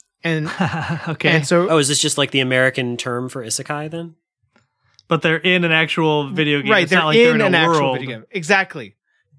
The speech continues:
Speaker 3: Isekai just means another world, so a lot of it just is video game.
Speaker 1: But
Speaker 2: Okay,
Speaker 1: the,
Speaker 2: sure.
Speaker 1: but the
Speaker 2: <laughs>
Speaker 1: characters
Speaker 2: Yeah.
Speaker 1: know, is my point. They know,
Speaker 3: Yeah,
Speaker 1: and
Speaker 3: yeah,
Speaker 1: there's,
Speaker 3: yeah, yeah.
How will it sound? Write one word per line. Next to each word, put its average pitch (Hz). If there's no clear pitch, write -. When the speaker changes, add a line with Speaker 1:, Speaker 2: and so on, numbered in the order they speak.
Speaker 3:
Isekai 190
just 160
means 143
another 131
world, 113
so 117
a 147
lot 143
of 131
it 120
just 127
is 127
video 107
game. 95
Speaker 1:
But 208
Speaker 2:
Okay, 208
Speaker 1:
the, 196
Speaker 2:
sure. 208
Speaker 1:
but 131
the 233
Speaker 2:
<laughs> 233
Speaker 1:
characters 220
Speaker 2:
Yeah. 170
Speaker 1:
know, 139
is -
my 127
point. 117
They 165
know, 156
Speaker 3:
Yeah, 156
Speaker 1:
and 180
Speaker 3:
yeah, 190
Speaker 1:
there's, 170
Speaker 3:
yeah, 147
yeah. 127